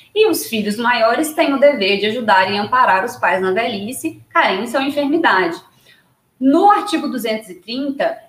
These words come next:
é, ele é muito claro em falar que a família, a sociedade, o Estado, ela tem o dever de amparar as pessoas idosas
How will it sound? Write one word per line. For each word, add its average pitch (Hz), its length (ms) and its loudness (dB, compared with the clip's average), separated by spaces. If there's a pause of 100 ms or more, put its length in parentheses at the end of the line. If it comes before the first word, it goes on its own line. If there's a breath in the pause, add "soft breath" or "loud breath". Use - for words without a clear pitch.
é, 196 500 2
ele 208 100 0
é 208 60 0
muito 226 440 -6
claro 247 400 4
em 247 80 -2
falar 202 260 0
que 226 80 -6
a 220 60 -4
família, 226 540 -4
a - 40 -6
sociedade, 214 680 -4
o 220 60 -12
Estado, 214 340 -4
ela 233 200 -4
tem 285 260 0
o 339 40 -2
dever 240 320 0
de 214 80 -6
amparar 196 460 0
as 196 100 -10
pessoas 185 360 -12
idosas 214 640 -2